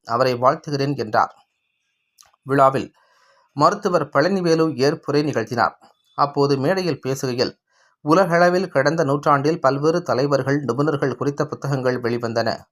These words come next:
ஆனால் டாக்டர்கள் குறித்து எந்த புத்தகமும் வரவில்லை. இந்த குறையை போக்குவதற்காக அகில இந்திய டாக்டர்கள் சங்கம் சார்பில் கருத்தரங்கம் ஒன்றில் மருத்துவத்துறையில் சாதனை புரிந்தவர்களின் வாழ்க்கை வரலாறுகளை தொகுத்து ஒரு நூலை வெளியிட்டிருந்தனர்.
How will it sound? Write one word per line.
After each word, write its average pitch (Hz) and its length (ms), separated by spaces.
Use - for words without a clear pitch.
ஆனால் 123 360
டாக்டர்கள் 180 680
குறித்து 143 400
எந்த 160 280
புத்தகமும் 127 540
வரவில்லை. 107 520
இந்த 127 160
குறையை 175 360
போக்குவதற்காக 147 840
அகில 143 240
இந்திய 147 320
டாக்டர்கள் 143 560
சங்கம் 131 340
சார்பில் 131 500
கருத்தரங்கம் 151 500
ஒன்றில் 113 380
மருத்துவத்துறையில் 165 920
சாதனை 151 440
புரிந்தவர்களின் 160 680
வாழ்க்கை 139 480
வரலாறுகளை 139 640
தொகுத்து 131 560
ஒரு 135 160
நூலை 131 320
வெளியிட்டிருந்தனர். 117 760